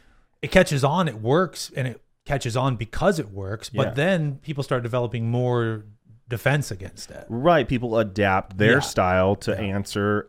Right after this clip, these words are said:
Speaker 2: other people's styles. And
Speaker 1: Yeah.
Speaker 2: that's what's so cool about this concept of styles, right? Or, or your game, whatever you wanna call it,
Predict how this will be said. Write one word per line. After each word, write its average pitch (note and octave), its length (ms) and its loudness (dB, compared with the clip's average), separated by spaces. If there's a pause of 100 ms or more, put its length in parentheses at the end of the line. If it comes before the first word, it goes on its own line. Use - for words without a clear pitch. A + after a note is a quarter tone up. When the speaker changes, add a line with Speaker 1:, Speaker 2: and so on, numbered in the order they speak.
(120)
Speaker 2:
other D#3+ 240 2
people's F#2+ 360 -2
styles. E2 440 -8
And F#2+ 80 -4
Speaker 1:
Yeah. G#2+ 80 0
Speaker 2:
that's B2+ 200 0
what's - 160 -10
so G#2 220 -4
cool G#2 360 -4
about F2+ 200 -4
this F2+ 140 -10
concept F#2 480 -8
of E2 240 -14
styles, F2+ 880 -4
right? F2+ 320 -4
Or, F2 280 -8
or F#2+ 180 -4
your F2+ 160 -4
game, F#2+ 520 -2
whatever G#2 220 -2
you F#2 100 -4
wanna E2+ 140 -8
call F#2+ 320 -4
it, F2 100 -8